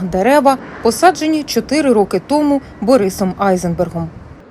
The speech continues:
Архітектор за професією опікувався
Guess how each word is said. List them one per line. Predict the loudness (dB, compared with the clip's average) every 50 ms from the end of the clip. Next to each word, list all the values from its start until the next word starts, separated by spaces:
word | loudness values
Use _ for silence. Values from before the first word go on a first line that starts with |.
| -20 -20 -16 -2
Архітектор | 0 0 0 0 0 4 4 4 4 4 0 0 2
за | 2 0 0
професією | 0 -2 -4 -2 2 2 2 2 2 0 -4 -4 -2 -2 -2 -2 -4 -6 -6 -12 -20 -12 -8
опікувався | -8 -2 0 -2 0 0 -2 -2 -2 -4 -2 -2 -2 -4